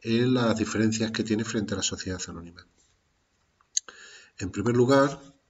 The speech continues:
en vez de tener el capital dividido en acciones, lo tiene dividido en participaciones sociales. ¿Esto qué quiere decir? Esta dif-, esta diferenciación del nombre es clave para,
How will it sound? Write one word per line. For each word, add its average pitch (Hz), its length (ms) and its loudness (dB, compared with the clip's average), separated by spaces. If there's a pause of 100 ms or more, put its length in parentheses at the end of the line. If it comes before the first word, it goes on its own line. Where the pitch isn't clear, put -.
(120)
en 98 120 -4
vez 110 140 -2
de 135 80 0
tener 127 240 0
el 123 100 2
capital 113 720 0
dividido 110 440 0
en 117 100 -4
acciones, 123 600 -2
lo 104 140 -2
tiene 113 200 0
dividido 113 400 4
en 131 180 -2
participaciones 113 840 -4
sociales. - 640 -8 (1120)
¿Esto 123 300 -2
qué 120 100 -4
quiere 120 180 2
decir? 117 540 -2 (460)
Esta 123 520 0
dif-, 104 600 -2
esta 120 240 -4
diferenciación 123 680 0
del 107 240 4
nombre 127 460 -2 (720)
es 110 180 -6
clave 131 400 2
para, 101 720 0